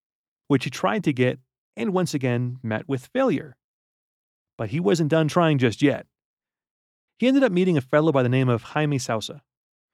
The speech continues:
And Sousa just happened to have something that was quite attractive at the time, a diplomatic visa. Pujol decided that he was the kind of friend he needed at the moment. And so for the next week or two, these two guys were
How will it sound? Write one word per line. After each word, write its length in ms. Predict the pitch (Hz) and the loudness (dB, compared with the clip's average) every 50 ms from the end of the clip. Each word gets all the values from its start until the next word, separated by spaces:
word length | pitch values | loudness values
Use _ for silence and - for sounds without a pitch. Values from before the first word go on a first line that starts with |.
| _ _ _ - | _ _ _ -14
And 120 | - 180 | -12 -4
Sousa 280 | - 208 233 233 - 233 | -2 0 0 0 0 0
just 160 | 190 190 - | -2 -2 0
happened 260 | 175 175 165 - 175 | 0 -2 0 0 -2
to 60 | 139 | -2
have 220 | 120 139 139 135 127 | -2 -2 -2 -2 -2
something 480 | - 160 151 143 127 147 139 131 131 | -2 -2 -2 0 0 -2 -2 0 -2
that 140 | 131 135 123 | -2 -4 -2
was 160 | 143 135 - | -4 -4 -6
quite 340 | - - - 226 277 277 - | -6 -4 -2 0 0 0 -2
attractive 540 | 185 - - - 196 196 180 - - 135 113 | -6 -8 -6 -6 -6 -6 -6 -6 -6 -4 -4
at 80 | 107 - | -4 -6
the 80 | - | -8
time, 360 | - - 135 131 131 - 127 - _ _ _ _ _ _ _ _ _ _ _ _ _ _ _ _ _ _ _ _ - | -10 -10 -12 -12 -12 -12 -14 -18 _ _ _ _ _ _ _ _ _ _ _ _ _ _ _ _ _ _ _ _ -10
a 80 | 123 | -4
diplomatic 600 | 104 - 165 - 190 147 139 139 143 135 123 - | -2 -2 0 2 2 2 2 2 0 -2 -4 -6
visa. 380 | - 131 131 127 - - 165 - _ _ _ _ _ _ _ _ _ _ _ _ _ _ _ _ _ _ _ _ _ _ _ _ _ _ _ _ _ _ | -8 -10 -10 -10 -10 -14 -18 -20 _ _ _ _ _ _ _ _ _ _ _ _ _ _ _ _ _ _ _ _ _ _ _ _ _ _ _ _ _ _
Pujol 240 | 180 196 - 208 208 | -6 0 2 2 2
decided 440 | 180 180 - - 185 180 185 180 151 | 2 2 2 2 2 2 2 2 2
that 180 | 151 147 - - _ _ _ _ - | 2 0 0 -4 _ _ _ _ -6
he 120 | - 208 | -2 0
was 120 | 254 233 | 0 0
the 80 | 156 123 | 0 0
kind 180 | - 156 151 131 | 0 0 -2 -2
of 60 | - | 0
friend 220 | - 170 160 139 | 0 0 0 0
he 100 | 139 147 | 0 0
needed 240 | 143 170 185 156 - | 0 0 0 -2 -4
at 100 | - - | -6 -8
the 60 | - | -8
moment. 380 | 127 123 110 104 - 156 - _ _ _ _ _ _ _ _ _ _ _ _ _ _ _ _ _ | -10 -10 -10 -12 -14 -18 -20 _ _ _ _ _ _ _ _ _ _ _ _ _ _ _ _ _
And 120 | 156 156 - | 0 2 4
so 120 | 208 202 | 4 2
for 120 | - 202 | 2 2
the 60 | 180 175 | 2 2
next 220 | 175 170 - - | 2 0 0 0
week 160 | 170 170 - | -2 2 2
or 60 | 165 | 0
two, 400 | 143 - - 151 147 151 143 - - _ _ _ _ _ _ | 2 2 2 4 4 4 2 -2 -6 _ _ _ _ _ _
these 240 | 131 135 151 147 - | 0 0 0 0 0
two 120 | - 151 | 0 0
guys 360 | 135 135 127 123 123 123 123 117 | 2 4 2 4 2 0 0 0
were 220 | 117 120 117 | 0 0 0